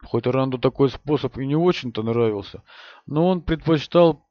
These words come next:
подходить к ферме открыто, при ярком дневном свете. Иногда на чужаков все равно спускали собак, ни слова не сказав, потому что слухи и тревожные времена заставляли всякого живущего в стороне от других людей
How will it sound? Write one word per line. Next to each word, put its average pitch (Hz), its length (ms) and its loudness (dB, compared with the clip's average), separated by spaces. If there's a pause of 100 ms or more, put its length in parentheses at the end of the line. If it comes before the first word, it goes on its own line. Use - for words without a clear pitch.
подходить 151 520 -2
к - 80 -14
ферме 160 400 2
открыто, 123 640 -4 (160)
при 131 160 -4
ярком 143 400 -2
дневном 120 400 -4
свете. 113 480 -6 (420)
Иногда 135 420 0
на 185 120 0
чужаков 160 580 2
все 143 140 0
равно 151 300 2
спускали - 520 -6
собак, 120 500 0 (280)
ни 139 180 -2
слова 139 360 0
не 123 120 -4
сказав, 135 580 2
потому 123 320 -2
что 131 200 -2
слухи 185 400 -2
и - 220 -10
тревожные 117 540 -2
времена 135 480 0 (320)
заставляли 131 540 0
всякого 123 480 2
живущего 120 580 -2
в 104 60 -6
стороне 127 420 -2
от 113 100 -6
других 127 380 -4
людей 139 380 0